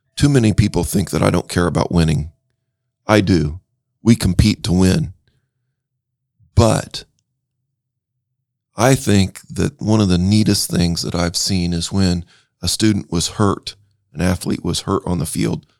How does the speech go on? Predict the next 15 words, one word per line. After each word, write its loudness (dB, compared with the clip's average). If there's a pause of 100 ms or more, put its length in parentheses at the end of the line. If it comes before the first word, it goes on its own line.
(400)
where -2
the 0
opposing -2
team -4 (320)
actually 0
goes 0
over -2
and -6
tries -6
to -6
help -6
that, -6 (1120)
that -2
athlete. -6 (680)
The, 2